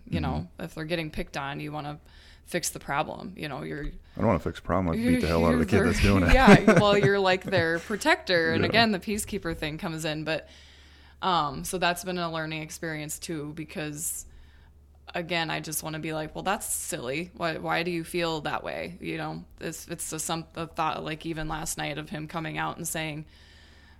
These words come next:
Speaker 1: "We played the game Clue, and now I'm scared that somebody's gonna come murder me." I mean, I think a lot of that is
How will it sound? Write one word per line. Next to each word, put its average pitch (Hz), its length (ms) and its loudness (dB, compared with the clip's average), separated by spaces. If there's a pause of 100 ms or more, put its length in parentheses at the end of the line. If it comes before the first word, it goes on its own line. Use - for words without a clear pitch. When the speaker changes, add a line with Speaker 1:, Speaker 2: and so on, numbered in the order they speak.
(260)
Speaker 1:
"We 180 140 -2
played 170 280 2
the 175 80 0
game 170 280 0
Clue, 175 360 2
and 147 100 -4
now 151 160 0
I'm 160 140 -2
scared 160 320 -2
that 156 140 -2
somebody's 156 380 -2
gonna 151 180 -4
come 156 180 -6
murder 147 300 -4
me." 110 340 -8
I - 40 -6
mean, 175 100 0
I 170 80 2
think 170 220 -4
a 170 60 -2
lot 156 200 2
of 156 100 -4
that 156 160 0
is 151 460 -6